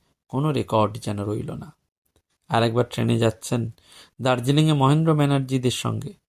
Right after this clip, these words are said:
স্টেশনে তুলে দিতে গিয়েছিলাম। একটা লম্বা গেরুয়া আলখাল্লা পরা, পায়ে একজোড়া মাদ্রাজি স্লিপার, যেন কাউকে দেখছেন না। আলুথালু অবস্থায়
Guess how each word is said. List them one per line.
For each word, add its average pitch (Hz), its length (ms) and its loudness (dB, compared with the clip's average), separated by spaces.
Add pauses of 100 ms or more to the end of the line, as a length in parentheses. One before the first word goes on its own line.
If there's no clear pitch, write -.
(340)
স্টেশনে 160 500 2
তুলে 175 260 2
দিতে 165 280 2
গিয়েছিলাম। 127 520 -2 (500)
একটা 127 220 -2
লম্বা 135 400 2
গেরুয়া 139 380 2
আলখাল্লা 135 480 0
পরা, 113 380 -2 (520)
পায়ে 131 280 0
একজোড়া 131 440 2
মাদ্রাজি 135 540 0
স্লিপার, 131 500 -2 (580)
যেন 135 260 0
কাউকে 113 380 0
দেখছেন 113 400 -6
না। - 260 -10 (360)
আলুথালু 156 540 2
অবস্থায় 127 540 0